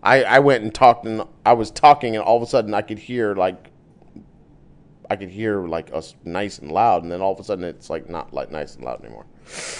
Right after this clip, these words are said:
I don't know what's going on. I have a feeling that somebody messed with our s-, messed with my s-, messed with my stuffs. Say hello to the people.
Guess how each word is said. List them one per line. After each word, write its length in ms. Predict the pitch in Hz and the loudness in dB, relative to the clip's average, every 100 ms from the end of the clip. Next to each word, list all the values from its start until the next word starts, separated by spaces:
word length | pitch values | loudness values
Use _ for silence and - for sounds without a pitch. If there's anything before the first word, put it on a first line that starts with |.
| - - - - - | -18 -20 -20 -10 -8
I 80 | - | -8
don't 160 | - | -16
know 60 | - | -18
what's 180 | - - | -16 -14
going 220 | - - | -14 -14
on. 1500 | - - - - - - - - - - - - - - - - - - - - - - - - | -18 -20 -20 -20 -20 -20 -20 -20 -20 -20 -20 -20 -20 -16 -12 -12 -14 -20 -20 -20 -20 -20 -20 -10
I 80 | 85 | -6
have 100 | 78 | -6
a 60 | |
feeling 380 | 76 98 80 71 | -6 -8 -8 -12
that 200 | 58 - | -16 -16
somebody 560 | - - - - - - - - - - | -16 -16 -20 -20 -20 -20 -20 -20 -20 -20
messed 240 | - - | -18 -18
with 100 | 92 | -18
our 100 | - | -18
s-, 220 | - - - - - | -16 -16 -18 -18 -14
messed 180 | 76 - | -14 -16
with 80 | - | -20
my 40 | |
s-, 220 | - - - - - - - | -18 -18 -20 -20 -20 -20 -16
messed 220 | 98 - | -16 -16
with 100 | - | -14
my 140 | 80 - | -14 -12
stuffs. 880 | - - - - - - - - - _ _ _ _ _ _ _ _ _ _ _ _ _ _ _ _ _ _ | -12 -12 -2 -2 -2 -6 -4 -4 -10 _ _ _ _ _ _ _ _ _ _ _ _ _ _ _ _ _ _
Say 160 | - 98 | -8 -6
hello 180 | 90 | -4
to 120 | 85 - | -4 -8
the 60 | |
people. 280 | 90 80 - | -12 -12 -16